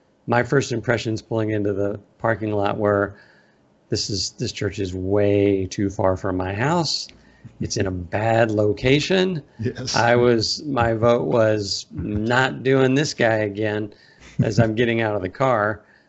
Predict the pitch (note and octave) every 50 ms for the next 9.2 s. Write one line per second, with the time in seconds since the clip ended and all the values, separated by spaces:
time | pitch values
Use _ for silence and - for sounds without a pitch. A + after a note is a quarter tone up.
0 | _ _ - A2 A2+ A2 A2 A2 A2 A2 A2+ A#2 A2+ F#2+ - B2 A#2 - D3 D3+
1 | D3+ D#3 E3 E3+ C#3+ - - F#3+ G3+ F#3+ - - F#3+ F#3+ F3+ D3 G3 G#3 A3+ G#3+
2 | F#3 - - D#3 C3+ C3 C#3 D#3 F3 D#3+ - - - - _ - E3 C#3 B2+ B2+
3 | B2 B2 B2 B2 B2+ A#2+ - - - _ - D#3 D#3+ G3 G#3 F#3+ F3+ A#2 A#2+ C3
4 | C#3 E3 E3+ G3+ D#3 F#3 E3 C#3 A#2+ A#2+ B2 B2 A#2 A#2 A#2+ B2 A#2+ A#2 A2+ B2
5 | B2 - - D#2+ D#2+ E2 F2 F2+ F#2 F#2+ G2+ G#2 G#2+ G#2 G#2 G2+ G2+ G2 G2+ F#2+
6 | G2 G2+ F#2+ F#2 C#3+ C3+ C#3+ D3+ D#3 D#3 D3 C#3+ C#3+ C#3 C3+ B2+ B2+ C3+ C#3 C#3+
7 | C#3+ C3+ A#2+ A#2+ C#3+ C#3+ E3 D3+ C3+ B2+ B2 A#2 - D3+ D#3+ C#3+ - - C#3 C3+
8 | A#2+ - - C#3 B2+ C3+ C#3 C#3+ D3 C#3 B2 G#2 A2+ A2 A2 G2+ A2 A#2 A2+ A2
9 | G#2+ - - -